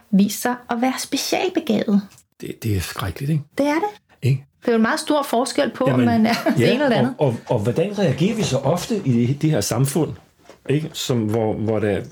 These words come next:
Speaker 2: som, som bliver mere og mere, altså, øh, i virkeligheden,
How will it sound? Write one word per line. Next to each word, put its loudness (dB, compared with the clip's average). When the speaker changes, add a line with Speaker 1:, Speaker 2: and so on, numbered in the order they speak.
Speaker 2:
som, -4
som -2
bliver 0
mere 4
og 2
mere, 2
altså, -2
øh, -6
i -2
virkeligheden, 2